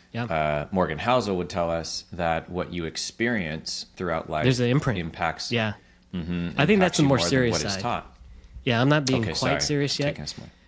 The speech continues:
Speaker 2: You
Speaker 1: But
Speaker 2: go. You go. I'll, I'll
Speaker 1: <laughs>
Speaker 2: shut up. Go ahead.
Speaker 1: But yeah, the, the millennial generation, I'm, again, taking a step back, actually, stop messing around. The millennial gen-, generation, I don't see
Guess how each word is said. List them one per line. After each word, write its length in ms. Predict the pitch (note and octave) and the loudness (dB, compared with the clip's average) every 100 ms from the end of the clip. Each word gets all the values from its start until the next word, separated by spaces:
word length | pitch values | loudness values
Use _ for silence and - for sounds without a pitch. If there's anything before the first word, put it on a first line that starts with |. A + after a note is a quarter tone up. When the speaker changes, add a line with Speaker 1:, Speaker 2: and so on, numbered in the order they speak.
| _ _ | _ _
Speaker 2:
You 160 | B2+ C#3+ | 0 4
Speaker 1:
But 20 | A2+ - - | 4 2 2
Speaker 2:
go. 60 | |
You 200 | - G3+ | 6 6
go. 140 | - - G3+ | 6 4 4
I'll, 60 | F3+ | 4
I'll 60 | |
Speaker 1:
<laughs> 80 | D3+ | 0
Speaker 2:
shut 120 | F2 | 0
up. 80 | D#2 - - | -2 -4 -6
Go 80 | F2 | -4
ahead. 160 | D#2 C2+ B2+ - - D3 | -4 -6 -12 -18 -8 0
Speaker 1:
But 240 | C3+ C3 | 0 0
yeah, 240 | E3 B2+ A#2 | 0 0 0
the, 440 | A#2 A2+ A2 G#2+ - - C3+ | 0 0 0 -4 -10 -10 -2
the 100 | B2 | 2
millennial 480 | B2 C3 D3+ C#3 | 4 6 6 6
generation, 720 | A2+ A#2+ A2+ A2 G#2 A2+ A2 G#2+ | 4 2 2 2 0 -2 -4 -4
I'm, 240 | A2+ C3 - - - - | -4 -6 -8 -20 -18 -4
again, 340 | C3+ B2 A#2 | 0 2 2
taking 320 | G2+ C3+ B2+ A#2 | 2 2 4 2
a 40 | |
step 220 | - A2+ | 0 -2
back, 240 | G#2+ G#2 G#2 | -2 -2 -2
actually, 460 | G2 - G#2 G#2 - - | -6 -6 -6 -6 -10 -16
stop 300 | - - A2 | -12 -8 -6
messing 240 | G#2+ G#2+ A2 | -4 -4 -2
around. 260 | G#2+ A2 | -2 -2
The 240 | G#2+ G#2+ G2+ - - - - | -2 -2 -4 -10 -20 -16 -2
millennial 320 | A#2+ C3+ B2 | 2 4 4
gen-, 220 | A2 A#2 | 0 -2
generation, 520 | A2+ A2+ A2 G#2+ A#2+ | -2 -2 -2 -4 -6
I 120 | A2+ A#2+ | -2 -2
don't 220 | B2 - | -2 -6
see 580 | - - A#2+ A2+ A#2 | -8 -4 -2 -2 -4